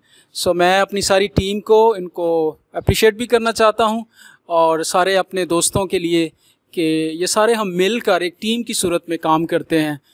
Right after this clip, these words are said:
और सारा जलाल जो है हम खुदावंद को देना चाहते हैं, हम कोई क्रेडिट नहीं लेना चाहते। और आपसे दरख्वास्त है कि इसी तरह आप हमारे साथ आगे बढ़ते रहें और हम इस मुल्क में अपने खुदावंद का नाम को जलाल दें और उसकी गवाही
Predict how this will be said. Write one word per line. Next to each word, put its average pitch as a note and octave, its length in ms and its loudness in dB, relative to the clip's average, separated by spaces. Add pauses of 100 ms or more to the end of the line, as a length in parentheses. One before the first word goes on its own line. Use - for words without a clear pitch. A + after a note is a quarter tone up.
(240)
और D#3 300 2
सारा F#3+ 400 4
जलाल E3 580 2 (180)
जो F3 100 -2
है E3 180 0
हम D#3+ 180 -6
खुदावंद E3+ 440 -2
को A3 100 2
देना G3+ 220 0
चाहते G3+ 320 0
हैं, A#3 160 -4 (320)
हम F3 120 -6
कोई F#3+ 140 2
क्रेडिट F#3 420 0
नहीं A#3 120 0
लेना G#3 220 2
चाहते। G#3 420 0 (420)
और D#3+ 360 2
आपसे E3+ 420 -2
दरख्वास्त F3 500 0
है F3 180 2
कि E3+ 160 -4
इसी F3 200 -4
तरह F#3 200 4
आप E3+ 440 2
हमारे E3 280 -2
साथ D#3+ 360 -2
आगे F3 240 -2
बढ़ते G3 320 2
रहें G3+ 240 -2 (380)
और E3+ 120 0
हम F3 200 0
इस F3 180 -2
मुल्क G3+ 300 0
में E3 300 0
अपने F3+ 360 -6
खुदावंद F#3 480 0
का F#3+ 160 0
नाम F3+ 400 0 (220)
को F3 100 -8
जलाल E3 360 2
दें A3 200 -4
और G3 160 -2
उसकी F#3+ 240 -6
गवाही F3+ 460 0